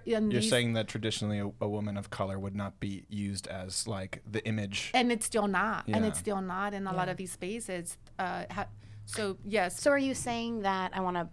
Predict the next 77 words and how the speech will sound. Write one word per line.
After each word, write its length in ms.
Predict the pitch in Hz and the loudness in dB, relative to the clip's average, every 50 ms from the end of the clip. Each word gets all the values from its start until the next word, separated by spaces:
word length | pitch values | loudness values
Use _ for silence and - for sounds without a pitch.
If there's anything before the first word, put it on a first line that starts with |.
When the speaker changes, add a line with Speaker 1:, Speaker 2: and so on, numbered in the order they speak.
| - | -4
Speaker 4:
I 80 | 160 170 | -4 -2
wanna 180 | 170 165 165 156 | 0 0 0 -2
make 160 | 151 151 196 | -2 0 0
Speaker 1:
Yeah, 80 | 190 | 2
Speaker 4:
sure 80 | 190 165 | 4 4
I 80 | 156 160 | 4 2
Speaker 1:
that, 80 | 165 | 4
Speaker 4:
really 220 | 160 175 175 170 165 | 4 6 6 6 6
Speaker 1:
uh-huh. 60 | 160 | 4
Speaker 4:
understand 280 | 156 - 202 202 180 | 4 2 2 2 4
Speaker 1:
I 40 | 220 226 | 4 4
know 100 | 214 220 | 4 4
I'm 60 | 220 | 6
Speaker 4:
this. 60 | 214 | 6
Speaker 1:
not 100 | 208 202 | 4 4
being 160 | 202 208 208 202 | 4 4 2 2
very 220 | 208 208 208 214 | 2 4 4 4
articulate. 580 | 208 214 214 - 226 220 254 220 208 214 202 202 | 4 4 2 0 0 0 0 0 2 2 2 4
Speaker 3:
No, 80 | 247 | 8
Speaker 4:
No, 100 | 277 330 302 | 10 12 12
no, 60 | 311 302 | 12 10
Speaker 3:
you 60 | 294 | 10
Speaker 4:
no. 100 | 294 285 | 10 10
Speaker 3:
definitely 380 | 254 226 190 226 214 196 180 185 | 10 10 10 8 6 6 8 8
are. 180 | 185 175 262 | 10 10 12
Speaker 4:
<laughs> 60 | 269 269 | 10 10
No, 520 | 269 277 262 269 254 - 220 226 208 220 - 233 | 10 8 8 8 10 10 10 10 8 6 8 8
Speaker 3:
We 100 | 320 330 | 8 10
Speaker 4:
you 40 | |
Speaker 3:
just, 140 | 254 - 247 | 10 12 12
Speaker 4:
are. 200 | 233 220 175 185 180 214 | 12 12 12 10 8 6
Speaker 3:
we 100 | 240 277 | 6 8
need 120 | 269 233 | 8 8
to 60 | 247 | 8
dumb 140 | 208 226 208 | 10 10 10
it 40 | 202 | 10
down 160 | 190 185 180 | 10 8 10
Speaker 4:
Yeah. 120 | 226 240 202 | 10 10 10
Speaker 3:
for 40 | 185 | 10
ourselves. 360 | 196 - 262 233 214 196 196 | 12 12 12 12 12 12 10
Speaker 1:
Like, 220 | 208 185 - - - | 8 4 4 10 12
Speaker 4:
Um, 560 | - 269 254 240 240 214 202 190 170 87 80 | 12 12 12 12 12 10 8 8 4 0 -4
Speaker 1:
<laughs> 20 | |
the 80 | - 220 | -4 -4
standard 380 | - - 220 220 220 247 247 240 | 2 4 4 6 6 6 4 4
of 100 | 214 196 | 4 4
measurement 480 | 185 185 - - 285 277 302 311 262 | 4 4 4 2 0 0 0 0 0
is 100 | 254 247 | 0 0
how 120 | 254 247 262 | 2 2 2
you 140 | 254 254 247 | 2 2 0
say 140 | - 233 233 | 0 -2 0
Black 260 | - 202 196 214 233 | 2 2 2 2 2
women 240 | 233 240 254 233 196 | 0 0 0 0 0
have, 180 | 226 208 202 - | 0 -2 -2 0
or 180 | - 180 185 196 | 2 4 6 6
I 80 | 196 202 | 6 6
don't 80 | 220 | 4
know 60 | 226 226 | 4 2
if 80 | 214 | 2
I'm 140 | 226 214 214 | 0 0 0
saying 260 | - 220 208 208 208 | 0 -2 -2 0 0
it 140 | 202 185 170 | -2 -2 -2
though, 140 | 180 175 180 180 180 180 - | -2 0 0 -2 -2 -4 -4
it's 160 | 190 175 - | -4 -2 0
my 180 | 208 196 196 - - 180 | 0 0 0 0 -4 -6
Spanish, 460 | - - - 180 180 180 175 175 - - - - - | -6 -4 -4 -4 -4 -4 -6 -8 -10 -12 -16 -8 -4
thinking 280 | 214 208 214 214 254 247 | -2 -2 0 0 0 0
in 120 | 233 220 | 0 2
Spanish 320 | 220 - 196 196 202 208 | 2 0 0 0 0 -2
and 120 | 220 196 190 | -2 -4 -4
think, 260 | - - 185 185 - - - - | -6 -8 -8 -8 -10 -12 -8 -6
and 200 | 190 185 180 170 | -6 -4 -4 -4
trying 240 | - - 196 202 214 | -2 0 0 0 0
to 100 | 214 196 | -2 -4
talk 300 | - - 196 190 185 190 | -4 -2 -2 -2 -2 -4
in 160 | 180 175 165 | -6 -6 -6
English 480 | 170 180 180 180 170 160 165 - - | -6 -6 -4 -4 -4 -4 -4 -6 -6